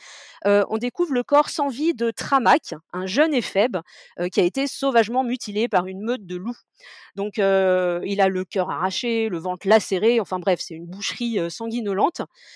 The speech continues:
Mais la mort, euh, semble très vite suspecte et le philosophe, donc Diagoras, qui était le mentor de la victime à l'Académie, va solliciter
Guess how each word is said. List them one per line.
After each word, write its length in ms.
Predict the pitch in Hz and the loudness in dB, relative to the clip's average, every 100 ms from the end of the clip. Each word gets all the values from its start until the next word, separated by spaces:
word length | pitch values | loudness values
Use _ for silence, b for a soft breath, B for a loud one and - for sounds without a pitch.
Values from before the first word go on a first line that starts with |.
| B B | B B
Mais 160 | 208 277 | 4 6
la 160 | 294 233 | 8 6
mort, 480 | 247 302 330 208 - | 6 4 6 4 4
euh, 380 | 202 202 190 185 185 190 202 | 4 6 6 4 0 -8 -10
semble 640 | - 269 294 208 196 185 | -2 0 2 2 2 0
très 160 | - | 0
vite 220 | 226 294 - | 0 0 -4
suspecte 600 | 285 - 240 254 - 185 b b b b - | -10 -2 2 2 0 -14 b b b b 2
et 380 | 262 302 349 - | 4 6 4 2
le 160 | 208 214 | -2 -2
philosophe, 760 | - - 320 294 254 277 277 - | -2 0 2 2 4 6 6 2
donc 180 | 190 185 | -8 0
Diagoras, 580 | 240 247 262 262 269 - | 0 2 2 2 2 -2
qui 80 | 190 | -4
était 180 | 240 | -2
le 120 | 220 202 | -2 -2
mentor 480 | 226 254 294 277 | -2 -2 0 0
de 80 | 214 | 0
la 160 | 185 190 | 0 0
victime 560 | 226 - - 277 208 - | -2 -10 -4 -4 -4 -4
à 120 | 180 | -2
l'Académie, 680 | 202 - 214 220 220 294 b b b b - | 0 0 0 0 -2 -2 b b b b 2
va 180 | 262 | 4
solliciter 840 | 302 330 302 311 294 - 285 277 | 4 2 0 0 -4 -2 -2 -2